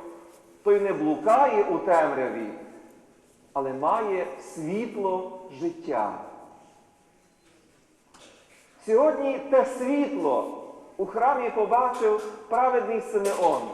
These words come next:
Але не просто побачив те світло, але прийняв на свої руки. Він готувався перейти від того світу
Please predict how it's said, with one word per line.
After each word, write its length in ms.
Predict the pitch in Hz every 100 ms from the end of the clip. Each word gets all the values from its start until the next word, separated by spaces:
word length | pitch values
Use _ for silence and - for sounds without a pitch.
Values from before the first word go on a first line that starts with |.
| - - - - - - - - _ - - _ - _ _ -
Але 160 | 214 233
не 120 | 240
просто 340 | 311 - 302
побачив 680 | 240 240 196 294 349 294 220
те 180 | 202 180
світло, 720 | - 165 151 139 123 101 - - - - - - - - _ _ _ _ _ _ -
але 220 | 185 202
прийняв 600 | - 202 202 214 233 220
на 120 | 214
свої 400 | 214 202 208 202
руки. 480 | 185 151 113 - - - - - 415 381 349 339 320 285 269 269 254 _ _ _ _ _ _ _ _ _ _ _ _ -
Він 280 | 262 349 330
готувався 1000 | 196 262 254 247 302 285 - 262 247 247 - - - - - - - - - - -
перейти 640 | 233 220 214 - 240 214
від 420 | - 160 208 -
того 300 | 220 269 269
світу 640 | - 226 233 226 - 196